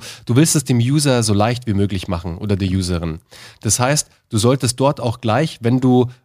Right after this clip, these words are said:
einen Inhalt erwähnst, auch eine kurze Erklärung abgeben, um was geht's da? Also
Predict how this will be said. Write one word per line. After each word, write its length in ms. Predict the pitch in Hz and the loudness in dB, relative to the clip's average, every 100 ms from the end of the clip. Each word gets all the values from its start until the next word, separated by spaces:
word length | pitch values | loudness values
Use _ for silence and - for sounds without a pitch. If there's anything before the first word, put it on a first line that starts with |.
| - | -4
einen 300 | 113 107 117 | 0 2 0
Inhalt 400 | 160 170 147 143 | 0 2 2 2
erwähnst, 480 | 117 104 123 175 - | -2 0 0 0 -2
auch 120 | 120 | -2
eine 160 | 135 123 | 0 0
kurze 360 | 120 160 - 127 | 0 -2 0 -4
Erklärung 420 | - 117 113 110 | 0 0 0 -2
abgeben, 380 | 113 - 120 127 | -6 -2 -2 -2
um 180 | 127 | 0
was 300 | 127 143 - | 2 2 0
geht's 240 | 180 170 - | 0 -2 -2
da? 60 | |
Also 260 | 98 107 | -2 -4